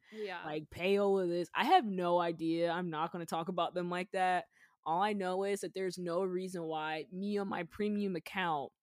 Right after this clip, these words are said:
Speaker 2: like, my streams are getting filtered out like they're not real, like I'm a bot. Like, no, I'm listening to it because I'm listening to it on my paid account.
Speaker 1: Yeah, exactly. Well, and I think that's the thing that, like, bothers me is that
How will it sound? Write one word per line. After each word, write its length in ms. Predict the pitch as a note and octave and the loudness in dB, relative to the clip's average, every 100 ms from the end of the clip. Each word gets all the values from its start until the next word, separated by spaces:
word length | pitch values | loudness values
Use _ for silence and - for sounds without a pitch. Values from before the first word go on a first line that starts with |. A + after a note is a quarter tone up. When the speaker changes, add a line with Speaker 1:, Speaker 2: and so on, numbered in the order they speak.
| _ - | _ -10
Speaker 2:
like, 180 | E3 F3+ | -8 -4
my 220 | F3+ F#3 | -4 -4
streams 480 | - - F#3 F#3 F3 | -6 -6 -4 -4 -4
are 120 | F3+ | -6
getting 360 | E3+ E3+ D#3 D3+ | -4 -4 -4 -10
filtered 440 | - F#3 F3 E3 | -6 -4 -4 -2
out 140 | E3 | -2
like 120 | D3 D3 | -2 -6
they're 120 | D3+ | -8
not 260 | D#3 C3+ C#3 | -8 -8 -6
real, 200 | D#3+ D#3+ | -4 -4
like 120 | C#3 - | -4 -8
I'm 140 | D3+ | -8
a 60 | C#3+ | -8
bot. 340 | D3+ D3+ A#2+ | -2 0 2
Like, 160 | D3 F#3 | -2 -2
no, 200 | F#3 D#3 | 0 0
I'm 160 | D3 | -2
listening 400 | D3+ F3 F#3 D#3 | -2 -2 -2 -4
to 180 | D#3 D#3+ | -2 -2
it 100 | D3 | -2
because 240 | D3 D3 D3+ | -2 -4 -4
I'm 180 | D3 | -2
listening 340 | D3+ D#3+ E3+ D#3 | -2 -2 -4 -8
to 120 | - | -6
it 60 | D3 | -6
on 140 | C#3 | -6
my 120 | C#3+ C#3 | -8 -8
paid 280 | - D3 | -6 -6
account. 460 | C#3+ - C#3 C3 B2+ _ _ _ _ _ _ _ _ - - - | -6 -12 -14 -12 -14 _ _ _ _ _ _ _ _ -12 -12 -12
Speaker 1:
Yeah, 260 | G#3+ F#3 F3 F#3 _ _ | -14 -14 -14 -18 _ _
exactly. 680 | C4+ G#3 G#3 F#3+ - G3 F#3 - _ _ | -8 -8 -8 -8 -8 -14 -16 -20 _ _
Well, 200 | A#3+ B3 A#3 | -6 -6 -6
and 100 | D4+ | -10
I 100 | F4 | -12
think 220 | F#4 F#4 | -14 -14
that's 220 | F#4 F4+ | -14 -14
the 120 | D#4 - | -20 -18
thing 220 | A3 G3+ B3 | -16 -14 -14
that, 200 | B3+ A3 | -14 -14
like, 240 | A3 F#3+ | -16 -16
bothers 420 | F#3 G3+ G#3+ G3 | -14 -12 -14 -16
me 460 | F#3+ F3 F3+ B3 C4+ - | -20 -20 -16 -16 -18 -20
is 140 | C4 - | -20 -10
that 380 | G#3 G3 F#3+ | -6 -4 -6